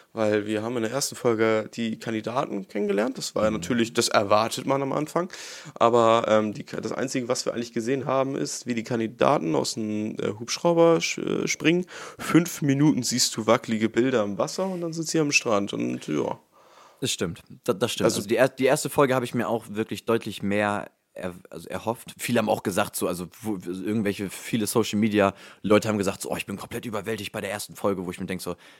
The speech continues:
Speaker 2: „Hä, ist doch gar nichts passiert.“ So,
Speaker 1: Ja,
Speaker 2: also wir,
Speaker 1: ist
Speaker 2: wir,
Speaker 1: wirklich
Speaker 2: wir
Speaker 1: nichts
Speaker 2: wissen ja
Speaker 1: passiert.
Speaker 2: nicht mal ganz genau, wie jetzt bei jedem einzelnen Kandidaten die Gegebenheiten sind. Man hat nur vielleicht so ein bisschen bei Fritz Meinecke gesehen,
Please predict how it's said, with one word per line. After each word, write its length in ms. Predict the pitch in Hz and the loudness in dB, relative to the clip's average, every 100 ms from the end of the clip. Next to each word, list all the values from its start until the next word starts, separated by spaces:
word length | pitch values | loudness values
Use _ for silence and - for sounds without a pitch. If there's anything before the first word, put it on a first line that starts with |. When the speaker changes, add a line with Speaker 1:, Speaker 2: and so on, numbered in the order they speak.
| _ | _
Speaker 2:
„Hä, 100 | - | -12
ist 100 | - | -10
doch 80 | - | -10
gar 80 | |
nichts 180 | 101 90 | -12 -12
passiert.“ 440 | - - 131 104 - _ | -12 -8 -8 -10 -14 _
So, 240 | - 90 80 - _ | -12 -8 -8 -12 _
Speaker 1:
Ja, 140 | 107 113 | -8 -4
Speaker 2:
also 240 | 101 92 92 _ - | -4 -6 -12 _ 0
wir, 160 | 123 | 0
Speaker 1:
ist 220 | 117 117 | 0 2
Speaker 2:
wir, 0 | |
Speaker 1:
wirklich 180 | 135 131 | 4 4
Speaker 2:
wir 60 | 104 | 4
Speaker 1:
nichts 160 | 135 | 4
Speaker 2:
wissen 160 | 135 160 | 4 6
ja 40 | 147 | 6
Speaker 1:
passiert. 40 | |
Speaker 2:
nicht 120 | 156 | 6
mal 120 | 156 | 6
ganz 220 | 135 143 - | 6 4 4
genau, 320 | 135 139 110 | 2 2 2
wie 80 | 127 | 2
jetzt 180 | 135 | 2
bei 80 | - | 2
jedem 280 | 107 120 127 | 0 0 0
einzelnen 260 | 110 120 107 | -2 -4 -2
Kandidaten 560 | 120 107 110 117 104 | -2 0 0 0 -4
die 80 | 98 | -4
Gegebenheiten 580 | 98 95 127 107 95 85 | -4 -2 -2 0 -4 -4
sind. 240 | 92 123 - - - | -6 -6 -10 -20 -10
Man 120 | 107 | -2
hat 120 | 131 143 | 0 0
nur 80 | |
vielleicht 220 | 135 143 139 | 2 2 2
so 40 | |
ein 40 | 127 | -2
bisschen 200 | 139 127 | 0 2
bei 120 | 120 | 2
Fritz 240 | - - | 2 -4
Meinecke 300 | 113 143 151 | -2 -2 -2
gesehen, 340 | 143 131 135 | -2 2 0